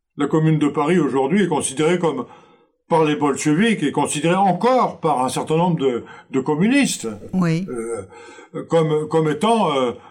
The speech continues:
Speaker 1: l'exemple même de dictature du prolétariat, alors que c'est pas du tout le cas. La,
Speaker 2: Mhm.
Speaker 1: la commune de Paris était, était un gouvernement, était une, une gouvernance libre. De, c'est, c'est, c'était le, le, le, le, le,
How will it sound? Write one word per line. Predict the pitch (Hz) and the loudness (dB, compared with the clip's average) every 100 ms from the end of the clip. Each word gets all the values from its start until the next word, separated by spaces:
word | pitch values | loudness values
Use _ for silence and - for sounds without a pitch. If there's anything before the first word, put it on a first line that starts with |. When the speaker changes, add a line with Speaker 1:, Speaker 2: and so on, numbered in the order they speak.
| - | -6
Speaker 1:
l'exemple | 131 139 143 165 160 135 | -2 0 0 0 -2 -2
même | 147 233 202 | 0 2 2
de | 156 | 2
dictature | 139 156 156 151 196 | 0 -2 -2 0 0
du | 165 | 0
prolétariat, | 160 180 180 233 254 | 0 0 0 2 2
alors | 175 127 | 2 0
que | 139 | -2
c'est | 139 | 0
pas | 160 | 0
du | 156 | 0
tout | 156 220 | 2 2
le | |
cas. | 202 214 - - - - | 2 -2 -4 -12 -10 0
La, | 170 | 2
Speaker 2:
Mhm. | 170 180 - _ _ - | 2 -2 -10 _ _ -6
Speaker 1:
la | 143 | -2
commune | 185 170 156 | 2 2 2
de | 139 | 0
Paris | 143 143 202 | 0 0 2
était, | 165 151 147 - - - | 0 0 -2 -4 -16 -8
était | 135 151 147 | -4 -2 -2
un | 143 | -2
gouvernement, | 131 135 147 139 147 151 | -2 -2 0 0 -2 -4
était | 156 147 156 | -4 -2 -2
une, | 151 147 | 0 -2
une | 139 131 147 143 | 0 0 0 -2
gouvernance | 127 151 156 147 165 190 180 - | 0 0 2 2 2 0 0 -2
libre. | 151 139 202 233 147 113 - - _ | -2 2 2 2 0 -2 -4 -18 _
De, | 156 160 165 - - | -4 -4 -10 -18 -16
c'est, | - 110 - 160 180 | -8 -4 -2 -2 -2
c'est, | - 139 | -4 -2
c'était | - 147 - 185 139 - - _ | -2 -2 0 -2 -2 -8 -20 _
le, | 139 | 0
le, | 143 131 135 147 | 2 0 -2 -10
le, | 160 165 _ _ _ _ | -12 -14 _ _ _ _
le, | 160 160 - - 170 175 190 214 170 170 | -12 -12 -16 -20 -14 -12 -8 0 2 2
le, | 190 185 180 | 0 -2 -2